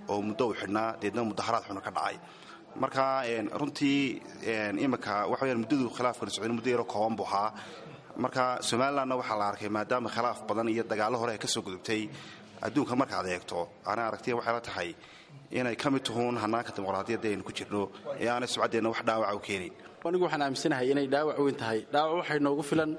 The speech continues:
Speaker 2: nimankii aynu u dooranay sharciyadda dalka inay ilaaliyaan oo iyagu waddankan shuruucdii lagu dhaqi lahaa sameeyaan, ayaa mar walba intay madaxa isla galaan, oo al-, oon u mahadnaqayaa golaha guurtida.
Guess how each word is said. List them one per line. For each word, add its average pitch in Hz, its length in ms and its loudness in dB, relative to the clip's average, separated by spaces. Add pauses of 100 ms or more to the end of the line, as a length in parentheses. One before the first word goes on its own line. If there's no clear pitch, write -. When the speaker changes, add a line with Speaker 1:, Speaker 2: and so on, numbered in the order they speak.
(340)
Speaker 2:
nimankii 175 280 4
aynu 156 220 4
u 175 40 2
dooranay 151 300 4
sharciyadda 147 380 0
dalka 147 260 2
inay 143 200 4
ilaaliyaan 135 520 4
oo 120 120 2
iyagu 143 260 6
waddankan 151 360 2 (320)
shuruucdii 165 360 4
lagu 156 240 4
dhaqi 147 180 2
lahaa 143 440 2
sameeyaan, 135 500 2 (420)
ayaa 156 220 4
mar 180 220 2
walba 175 320 4
intay 160 220 4
madaxa 156 220 2
isla 160 200 2
galaan, 147 300 2 (480)
oo - 100 0
al-, 156 200 2 (100)
oon 165 120 4
u 208 60 2
mahadnaqayaa 208 480 2
golaha 180 160 4
guurtida. 147 360 2